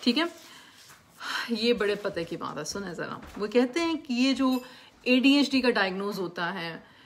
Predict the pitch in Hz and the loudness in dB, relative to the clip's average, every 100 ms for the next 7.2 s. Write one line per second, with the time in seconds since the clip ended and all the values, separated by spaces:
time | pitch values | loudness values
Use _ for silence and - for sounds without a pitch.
0 | _ 202 220 196 214 208 214 - _ _ | _ -4 -2 2 2 2 -2 -14 _ _
1 | _ _ _ - 220 226 208 226 254 233 | _ _ _ 2 4 4 4 2 2 2
2 | 220 214 220 220 233 233 - 196 185 180 | 2 4 6 6 4 2 -4 -2 0 2
3 | 202 196 175 175 185 170 180 - - _ | 0 -2 0 0 0 -2 -8 -14 -20 _
4 | 220 202 208 - 165 196 196 247 233 226 | 0 4 2 2 -2 -2 2 8 10 8
5 | 220 214 190 180 190 196 180 185 185 190 | 6 0 -2 -2 -4 -4 -8 -4 -6 -6
6 | 175 185 202 202 208 - - 233 - 254 | -8 -6 -4 -2 -2 -4 4 4 4 0
7 | 233 | 0